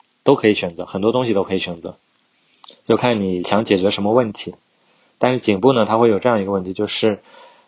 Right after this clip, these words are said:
每个人呢，他颈部的一个，呃，静脉深浅，包括他一个静脉丛，就是他这个静脉粗细它都不一样。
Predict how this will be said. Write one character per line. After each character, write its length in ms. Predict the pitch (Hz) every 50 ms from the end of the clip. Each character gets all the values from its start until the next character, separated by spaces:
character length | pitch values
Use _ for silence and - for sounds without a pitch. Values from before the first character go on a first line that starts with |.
| _ _
每 220 | - 101 98 98
个 100 | 101 127
人 180 | 135 123 110 104
呢， 160 | 113 113 107
他 240 | 101 - 110 113 113
颈 280 | 110 - - 101 92 90
部 120 | 110 120
的 140 | 110 107 101
一 180 | 98 98 95
个， 520 | 92 - 107 104 101 95 92 90 90 98 - _ _ _ _ _ _ _ _ _ _ _
呃， 380 | - 95 90 90 90 87 87 85
静 220 | - - 135 135 123
脉 240 | 127 120 98 95 - _ _ _ _ _ _ _ _ -
深 280 | - - - 135 131 131
浅， 300 | - - - 101 90 87
包 160 | 90 107 107
括 140 | 101 107 101
他 140 | 107 107 104
一 100 | 101 95
个 120 | 98 98
静 220 | - - 127 117
脉 160 | 117 120 110 101
丛， 400 | - - - 90 87 90 92 - _ _ -
就 60 | 95
是 80 | 95 92
他 160 | 101 101 98
这 100 | 104 107
个 220 | 101 98 92 - _ _ - - - _ _
静 240 | - - 127 120 113
脉 280 | 113 113 107 98 90 - _ _ _ _ _
粗 280 | - - - - 127 127
细 180 | 123 - 131 110
它 140 | 101 104
都 80 | 101 107
不 120 | - -
一 120 | 107 104 104
样。 220 | 110 101 92 87